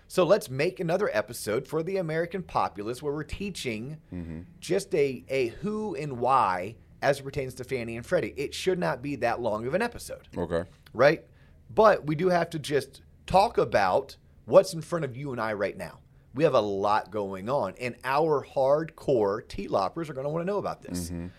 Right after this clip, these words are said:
Speaker 1: So, a lot going on right now. You have been working hardcore behind the scenes.
Speaker 2: Mm-hmm.
Speaker 1: I'm gonna give some shout outs, okay? I'm gonna give a shout out right now to Patrick O'Shea with Edge Home Finance.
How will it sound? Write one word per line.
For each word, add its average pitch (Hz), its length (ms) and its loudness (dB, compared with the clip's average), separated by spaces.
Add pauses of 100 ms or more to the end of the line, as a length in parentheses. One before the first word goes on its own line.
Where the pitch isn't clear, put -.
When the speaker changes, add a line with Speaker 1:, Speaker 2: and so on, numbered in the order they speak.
(140)
Speaker 1:
So, - 420 6 (880)
a 127 80 10
lot 175 240 8
going 175 240 0
on 156 180 0
right 135 180 2
now. 123 200 -2
You 107 300 -2
have 160 180 4
been 113 300 -2 (200)
working 127 480 -2
hardcore 151 800 2
behind 113 400 0
the 101 40 -6
scenes. 87 340 -12
Speaker 2:
Mm-hmm. 85 460 -2
Speaker 1:
I'm 196 100 6
gonna 233 140 0
give 202 100 2
some 175 140 -4
shout 127 320 4
outs, - 440 -10
okay? 107 440 2 (240)
I'm 165 80 4
gonna 233 80 0
give 233 100 -4
a 185 40 -2
shout 170 260 4
out 160 160 6
right 143 200 4
now 147 140 0
to 127 80 0
Patrick 151 540 0
O'Shea 135 540 2
with 131 260 -2 (100)
Edge 135 340 0
Home 147 280 0
Finance. 131 640 -2